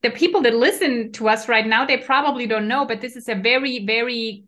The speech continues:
cool story because I met you, um, I think when things, like, really shifted. Like, the first time I saw you, you look so different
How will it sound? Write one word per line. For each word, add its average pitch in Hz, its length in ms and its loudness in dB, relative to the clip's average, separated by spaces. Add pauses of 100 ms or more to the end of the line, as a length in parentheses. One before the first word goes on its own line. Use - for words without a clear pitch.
cool 294 220 0
story 233 480 2
because 208 380 -6
I 233 180 2
met 240 380 -2
you, 277 400 -4 (480)
um, 226 320 0
I 233 140 0
think 269 420 -6 (100)
when 220 540 -4
things, 262 280 -6
like, 214 220 0
really 233 320 -4
shifted. 196 520 -2
Like, 196 200 -2
the 190 80 -8
first 359 380 -4
time 320 340 0
I 220 180 -6
saw 226 300 -4
you, 262 320 -4
you 226 240 -6
look 226 260 -2
so 233 360 -2
different 196 680 -6